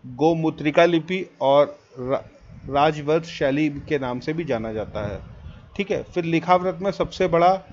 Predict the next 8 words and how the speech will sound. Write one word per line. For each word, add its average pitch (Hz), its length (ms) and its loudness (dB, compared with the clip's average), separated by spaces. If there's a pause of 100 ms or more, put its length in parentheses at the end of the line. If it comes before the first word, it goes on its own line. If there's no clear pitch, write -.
(380)
सेक्स 175 300 2
धौलवीरा 139 520 2
से 175 140 0
मिला 175 280 2
है 190 140 2
जिसमें 156 460 -6
दस 175 300 0
मूल 160 380 -2